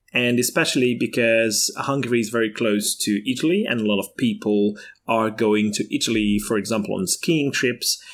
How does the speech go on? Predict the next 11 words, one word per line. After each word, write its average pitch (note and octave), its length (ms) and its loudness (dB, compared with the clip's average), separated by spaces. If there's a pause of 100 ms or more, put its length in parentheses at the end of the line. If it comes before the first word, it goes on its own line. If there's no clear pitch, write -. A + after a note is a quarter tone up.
(140)
and A#2 160 -2
the G#2+ 60 0
like. A#2+ 240 -2
So C#3+ 200 2 (280)
there C#3+ 200 2
are G#3 200 2
people G3+ 360 4
in C3+ 360 2
quarantine B2+ 800 0
in G#2 140 -2
Hungary, F2+ 560 -6